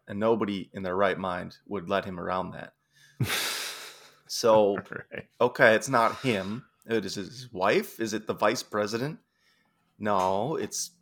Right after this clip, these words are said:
Speaker 1: the frickin' Secretary of Defense who's got that, most likely.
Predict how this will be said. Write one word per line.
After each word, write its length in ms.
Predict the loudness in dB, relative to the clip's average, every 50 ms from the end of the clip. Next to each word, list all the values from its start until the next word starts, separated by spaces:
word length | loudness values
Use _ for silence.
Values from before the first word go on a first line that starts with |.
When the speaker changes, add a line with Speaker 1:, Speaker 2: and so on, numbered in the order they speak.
| -20 -20 _ _ _ _ _ _ _ _ _ -10
Speaker 1:
the 80 | -10
frickin' 540 | -6 -4 -4 -4 -2 -2 -4 -4 -4 -6 -10 _ _ _ _ _ _ _ _ _ _ _ _ _ _
Secretary 800 | -6 -2 2 2 2 2 2 -2 -4 -4 0 2 2 2 4 2
of 80 | -2
Defense 520 | -2 -6 -6 -2 -2 0 0 -2 -4 -6 -8
who's 160 | -8 -8 -4
got 320 | -2 0 0 0 -2 -4
that, 320 | -6 -6 -6 -6 -10 _ _ _ _ _ _ _ _ _ _ _ _ _ _ _ _ _ _ -6
most 380 | -2 0 2 2 0 -2 -4 -6
likely. 480 | -6 -6 -6 -8 -10 -14 -16 -16 -18